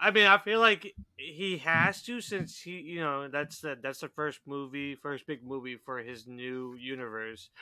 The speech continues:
So I'm like, yeah, I feel like you need to spearhead it and direct it. I personally, I'm, I'm not, I'm not opposed to it. I, I say 'cause, like, even though there was a,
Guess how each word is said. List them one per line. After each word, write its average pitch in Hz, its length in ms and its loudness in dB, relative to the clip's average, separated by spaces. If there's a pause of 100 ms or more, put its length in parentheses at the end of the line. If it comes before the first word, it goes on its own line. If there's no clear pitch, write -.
(160)
So - 140 -4
I'm 139 120 0
like, 131 340 -4
yeah, 165 320 -2 (100)
I 147 120 -6
feel 160 160 -6
like 143 140 -6
you 147 100 -10
need 151 200 -6
to 135 80 -8
spearhead 131 500 -6
it 131 240 -6
and 123 320 -8
direct 123 380 -8
it. 120 200 -10 (1160)
I 156 140 2
personally, 147 400 -6
I'm, 139 280 -4
I'm 143 200 -6
not, 135 320 0 (200)
I'm 139 120 -10
not 131 160 -4
opposed 113 400 -10
to 113 120 -12
it. 120 140 -12 (340)
I, 139 380 0
I - 40 4
say 185 300 -2
'cause, 139 300 -6
like, 165 300 0 (680)
even 226 240 6
though 226 180 8
there 208 160 8
was 196 160 4
a, 175 200 2